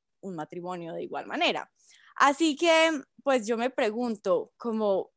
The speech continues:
¿qué pasa con esos celos? ¿Qué pasa con esa deshonestidad? También como, eh,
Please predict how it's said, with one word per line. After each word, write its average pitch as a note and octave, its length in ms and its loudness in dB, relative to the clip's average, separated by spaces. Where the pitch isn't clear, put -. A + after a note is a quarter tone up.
¿qué B3+ 240 4
pasa E4 440 0
con G#3+ 200 -4
esos G#3+ 300 -2
celos? G#3 400 4
¿Qué A3+ 100 -4
pasa C4 300 -2
con A3+ 200 -6
esa G3+ 280 -2
deshonestidad? F#3+ 1040 0
También C#4+ 360 4
como, D4+ 360 2
eh, A3+ 580 2